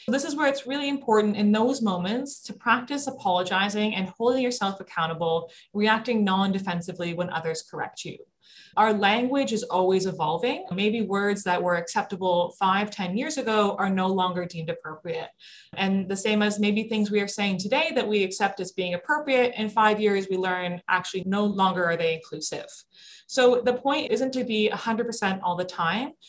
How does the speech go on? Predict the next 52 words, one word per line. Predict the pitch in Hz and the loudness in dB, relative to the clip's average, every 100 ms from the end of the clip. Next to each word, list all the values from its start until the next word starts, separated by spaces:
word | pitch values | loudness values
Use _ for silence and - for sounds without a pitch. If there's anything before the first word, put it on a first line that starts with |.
| - - | -14 -10
The | |
point | 214 247 262 | 0 2 2
is | 240 | 0
to | 240 | 0
be | 214 202 | -2 -2
committed | 214 233 254 - | -2 0 0 -2
to | 214 | -4
learning, | 185 180 196 254 240 | -2 -2 0 0 0
and | |
especially | 196 - 226 247 - 254 | -2 -2 -2 -2 -2 0
as | 190 | 0
leaders | 180 185 175 | -2 -2 -2
and | 170 | -6
managers, | 165 165 180 233 269 311 - - - 202 | -4 -6 -4 -2 -2 -4 -8 -12 -10 -4
really | 262 277 277 | -2 0 -2
correcting | - 202 185 226 208 | -2 0 0 -2 -2
yourself | 208 214 196 202 | 0 0 0 0
and | 185 185 | -4 -6
holding | 214 240 247 | -4 -2 0
yourself | 220 214 190 | -2 -4 -6
accountable | - - 175 175 175 | -8 -6 -4 -2 -4
if | 175 | -4
you | |
say | 175 214 214 | -4 0 0
something | 220 190 190 | -2 -4 -4
you | 180 | -4
didn't | 170 165 - | -6 -10 -12
mean | 156 | -14
to | 156 | -12
say. | 151 151 147 - - _ _ _ _ _ _ | -12 -10 -10 -12 -20 _ _ _ _ _ _
So | - 247 | 0 4
we'll | 247 | 8
talk | 311 | 8
about | 285 277 | 6 0
some | 277 | 2
examples | 240 208 190 196 196 | 0 2 0 0 0
and | 185 | -2
some | 185 175 | -4 -8
small | - 208 226 240 | -2 2 2 2
changes | - 190 180 | -2 -4 -4
we | 180 | -6
can | 180 165 | -6 -4
make | 160 160 - - - | -4 -6 -12 -20 -6
when | 190 | -4
we | - | 0
talk | 185 185 | 0 0
about | 180 170 | -2 -2
mental | 165 175 - | -4 -6 -6
illness | 170 170 165 | -4 -4 -6
and | 165 | -6
mental | 156 165 160 | -6 -8 -8
health | 160 160 | -10 -10